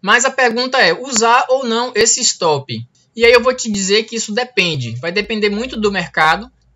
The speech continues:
e do seu método de trabalho. De um modo geral, eu acredito que você deve usar o stop se você tem uma abordagem no trade mais técnica. Então essa é a minha percepção aí do stop. Então eu tô aqui agora no, na Betfair,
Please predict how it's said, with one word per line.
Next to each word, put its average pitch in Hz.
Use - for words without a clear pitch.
e 185
do 214
seu 226
método 202
de 220
trabalho. 131
De 190
um 320
modo 233
geral, 160
eu 160
acredito 196
que 220
você 202
deve 185
usar 156
o 143
stop 151
se -
você 208
tem 214
uma 220
abordagem 170
no 180
trade 175
mais 175
técnica. 135
Então 196
essa 202
é -
a -
minha 214
percepção 220
aí 196
do 196
stop. 147
Então 247
eu 254
tô 302
aqui 277
agora 208
no, 190
na 180
Betfair, 175